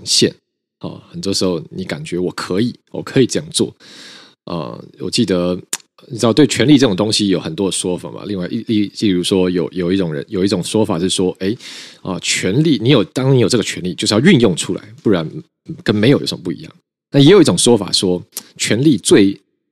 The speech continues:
利，最美妙的醍醐味呢，就在你知道你可以，但是你不这样做的那个时刻，因为你心里已经知道说，<laughs> 哦，就是其实我可以，我有这个选项。好，anyway，反正我是要讲回来是说，去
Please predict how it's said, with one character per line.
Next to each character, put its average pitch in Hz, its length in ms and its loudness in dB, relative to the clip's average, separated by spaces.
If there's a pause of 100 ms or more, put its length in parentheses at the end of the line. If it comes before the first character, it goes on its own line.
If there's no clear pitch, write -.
(120)
利， 131 260 0
最 151 220 4
美 92 240 0
妙 117 180 2
的 85 60 0
醍 - 240 -4
醐 92 160 -2
味 101 200 2
呢， 71 120 -8
就 110 140 0
在 92 280 0 (420)
你 110 180 0
知 143 120 2
道 143 120 4
你 95 100 2
可 - 300 0
以， 143 100 6
但 82 120 -2
是 92 100 -6
你 80 80 -4
不 95 120 -4
这 160 140 0
样 95 100 4
做 82 200 0
的 69 40 -4
那 180 80 -2
个 71 80 -4
时 - 280 0
刻， - 180 -8 (120)
因 - 80 -20
为 107 80 -2
你 92 40 0
心 - 220 0
里 107 40 -2
已 82 60 -4
经 87 260 -6
知 95 160 -2
道 85 140 -2
说， 104 200 -4
<laughs> - 40 -20
哦， - 100 -10 (220)
就 85 100 -8
是 69 240 -8 (200)
其 - 120 -2
实 90 140 0
我 - 80 -4
可 - 220 -8
以， 80 80 -2
我 82 100 -2
有 85 40 -2
这 87 100 -6
个 80 60 -4
选 - 200 -6
项。 - 180 -10 (480)
好， - 120 -10
anyway， 98 340 0
反 95 140 -4
正 120 260 2
我 101 80 -2
是 156 80 4
要 139 40 4
讲 82 140 -2
回 95 120 -2
来 92 100 0
是 110 100 -2
说， 92 300 0 (720)
去 143 520 6